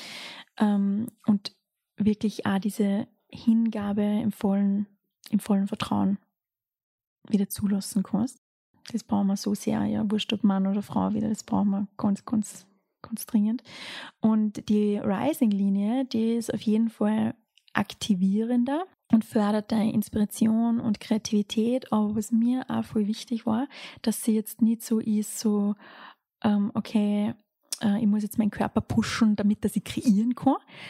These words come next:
sondern wo ich Lust hab zu kreieren, ja, wo ich wirklich aus dieser Liebe, aus dieser, dieser Fülle kreieren möchte, ja, das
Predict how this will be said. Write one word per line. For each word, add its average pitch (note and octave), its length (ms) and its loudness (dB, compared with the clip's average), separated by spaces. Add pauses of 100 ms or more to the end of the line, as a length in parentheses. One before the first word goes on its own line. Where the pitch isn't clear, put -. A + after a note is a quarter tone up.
(140)
sondern G#3 800 2 (420)
wo F#3+ 240 2
ich G#3 380 0 (600)
Lust G#3 420 0
hab - 140 -4
zu G#3 140 0
kreieren, G3+ 400 -6
ja, A#3+ 180 0
wo A#3+ 80 2
ich A3 120 0
wirklich A3+ 300 -4
aus G#3 100 -4
dieser G#3 200 0
Liebe, A3+ 320 0
aus G3+ 120 -2
dieser, G#3+ 220 -2
dieser G#3 400 -2
Fülle A#3 380 0
kreieren G3+ 640 0
möchte, G#3+ 420 -4
ja, A#3+ 200 0
das G3+ 140 -2